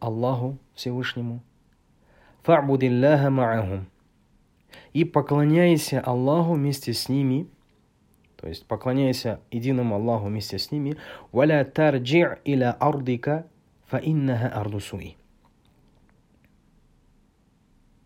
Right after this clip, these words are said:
И никогда не возвращайся на свою землю, ибо на этой земле творится зло. Ибо на этой земле творится зло.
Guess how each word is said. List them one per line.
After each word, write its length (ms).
И 60
никогда 380
не 80
возвращайся 640
на 100
свою 300
землю, 400
ибо 360
на 180
этой 300
земле 400
творится 560
зло. 300
Ибо 240
на 160
этой 200
земле 300
творится 420
зло. 200